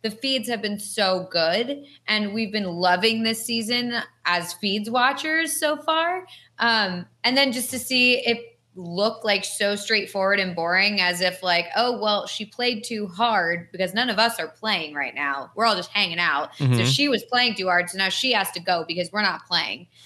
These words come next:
Speaker 1: And it's like, that is absolutely not what went down. There was so much, like, so much gameplay, so much strategy, so many things happening in the house. And I feel like we just aren't getting any of that.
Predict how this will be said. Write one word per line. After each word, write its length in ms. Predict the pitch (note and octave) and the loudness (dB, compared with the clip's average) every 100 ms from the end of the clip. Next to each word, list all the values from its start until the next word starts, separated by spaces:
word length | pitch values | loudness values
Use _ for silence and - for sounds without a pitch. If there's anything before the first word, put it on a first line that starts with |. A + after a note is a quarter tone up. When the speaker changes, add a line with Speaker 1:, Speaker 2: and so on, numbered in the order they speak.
| - | -8
Speaker 1:
And 120 | G3+ A3 | 0 0
it's 160 | A3 | 2
like, 300 | A#3+ G#3+ G#3 _ - | 2 2 0 _ 2
that 160 | C4+ | 2
is 100 | D4+ | 4
absolutely 640 | C4 B3 C4+ - C#4 B3+ B3+ | 2 2 0 -2 -4 -2 -2
not 480 | G#3+ A#3 A3 G3 - - _ _ _ _ _ | 2 4 4 2 -2 -12 _ _ _ _ _
what 240 | - G#3+ A3 | 2 4 4
went 200 | G#3 F#3+ | 2 2
down. 320 | G#3+ E3+ D#3+ | 0 0 -2
There 100 | G3+ | -2
was 200 | G#3 G#3 | -2 -4
so 340 | - C#4 C4 | -2 2 2
much, 400 | C#4+ A#3 F3+ - - | 2 0 -2 -8 -4
like, 200 | G3 F3+ - - | -2 -2 -8 -16
so 260 | G#3+ - C#4 | -10 -4 -2
much 200 | D#4+ - | -2 -2
gameplay, 420 | A3 G#3+ G#3 G3 | -2 -2 0 -2
so 180 | F#3+ A3+ | -2 -6
much 180 | B3 A#3 | -6 -4
strategy, 580 | - G#3+ G#3 G3 G#3 | 0 2 2 -2 -4
so 200 | G3+ A#3 A3+ | -4 -6 -4
many 180 | A#3 | -4
things 400 | A3 A3+ A3+ G#3+ | -4 -2 -2 -4
happening 380 | G3+ F#3+ - G3 | -2 -2 -2 -6
in 80 | F#3 | -4
the 60 | F3+ | 0
house. 280 | G3+ G3 | 0 0
And 100 | - | -2
I 140 | F#3+ F#3 - | -6 -4 -2
feel 100 | A3+ | -2
like 120 | A3+ | -2
we 100 | G#3 | -4
just 300 | F#3 G#3 G#3 - _ _ - | 0 0 0 -6 _ _ -6
aren't 300 | G3+ A3+ A3+ | 0 0 2
getting 460 | G#3 G3+ G3+ G3 F#3+ _ _ _ _ - | 2 2 2 -2 -8 _ _ _ _ -4
any 360 | A#3 B3 C#4 G#3 | 0 2 2 0
of 160 | F3+ | 0
that. 380 | F3+ C#3 D3+ F3 | 0 2 2 0